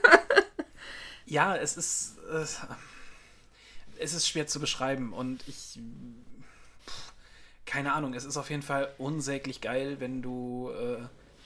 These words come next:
Speaker 2: ja, genau so schaust und auch das sagst, so, ähm, ja, spritz mich voll oder gib's mir und keine Ahnung.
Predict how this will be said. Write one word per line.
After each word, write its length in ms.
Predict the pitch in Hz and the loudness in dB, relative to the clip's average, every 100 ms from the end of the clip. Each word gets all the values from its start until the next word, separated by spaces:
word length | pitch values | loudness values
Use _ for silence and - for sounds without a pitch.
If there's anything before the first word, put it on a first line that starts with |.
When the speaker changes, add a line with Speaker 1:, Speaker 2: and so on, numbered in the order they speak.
| - | -10
Speaker 2:
ja, 160 | 123 123 | -4 -4
genau 280 | 120 120 127 | -4 -6 -4
so 120 | 123 | -2
schaust 540 | 120 123 127 139 - | 0 2 2 0 -2
und 500 | - 123 123 123 123 | -4 -6 -4 -6 -8
auch 240 | - 120 - - | -4 -4 -4 -4
das 240 | 120 - | -4 -2
sagst, 480 | 104 117 - - - | -4 -4 -4 -8 -6
so, 500 | 117 113 117 117 127 | -4 -2 -2 -4 -6
ähm, 540 | 107 113 117 117 104 123 | -8 -8 -8 -10 -12 -12
ja, 460 | 120 113 117 117 120 | -8 -6 -6 -6 -8
spritz 360 | - - 123 - | -10 -10 -10 -8
mich 140 | 117 | -8
voll 340 | - 120 117 113 | -6 -4 -4 -6
oder 280 | 101 110 123 | -8 -8 -10
gib's 300 | 127 - - | -10 -12 -10
mir 380 | 117 113 117 | -8 -8 -8
und 320 | - 117 117 120 | -8 -8 -8 -8
keine 240 | 123 110 | -8 -6
Ahnung. 300 | 101 120 113 | -6 -6 -8